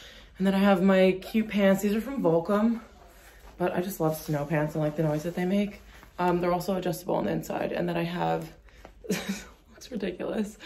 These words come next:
I have hot chilies that match the top on the outside, and then I have my Set Active leggings underneath. And then I have one pair of socks on, 'cause, like, the biggest mistake you can, you can ever think when you're going skiing is that two socks will be better. It's not, because it cuts off your circulation.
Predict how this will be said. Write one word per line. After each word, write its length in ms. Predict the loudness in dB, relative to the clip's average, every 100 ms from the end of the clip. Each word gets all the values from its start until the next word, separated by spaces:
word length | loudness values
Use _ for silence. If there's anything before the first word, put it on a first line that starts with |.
| -16 -14 -18 -4
I 60 | 0
have 300 | 6 6 6
hot 320 | 2 0 0
chilies 400 | 0 2 4 4
that 140 | 2 4
match 280 | 2 2
the 80 | -6
top 320 | 0 2 2
on 80 | 0
the 80 | -2
outside, 320 | -2 0 2
and 80 | 2
then 80 | 2
I 40 |
have 140 | 2 0
my 120 | -2
Set 200 | 2 2
Active 400 | 2 0 -2 0
leggings 460 | 0 0 -2 -6 -10 -20 -20 -20 -20 -8 2
underneath. 840 | 4 6 4 4 4 2 -2 -14 -20 _ -20 -20 -20 -20 -20 -20 -4 2
And 80 |
then 120 | 6 6
I 20 |
have 140 | 6
one 140 | 2 -2
pair 140 | -4
of 80 | -4
socks 280 | -8 -6 -6
on, 260 | -6 -8 -10
'cause, 180 | -8 -2
like, 140 | -2
the 60 | 2
biggest 280 | 0 0 -6
mistake 400 | -4 -4 -4 -8
you 60 |
can, 220 | -8 -6 -2
you 120 | -2
can 120 | 0
ever 360 | -2 -2 0 -2
think 280 | -2 -4 -2
when 80 | -2
you're 80 | -2
going 160 | -2
skiing 400 | -4 -4 -4 -2
is 100 | 2
that 220 | 2 0
two 140 | -2 -4
socks 360 | 0 -2 -2
will 80 | -6 -4
be 100 | -2
better. 400 | 4 4 4 0 -10
It's 140 | 0
not, 160 | 0 2
because 220 | -2 -2
it 60 |
cuts 220 | -6 -8 -8
off 220 | -8 -10 -14
your 80 |
circulation. 720 | -8 -8 -4 -4 -2 -4 -6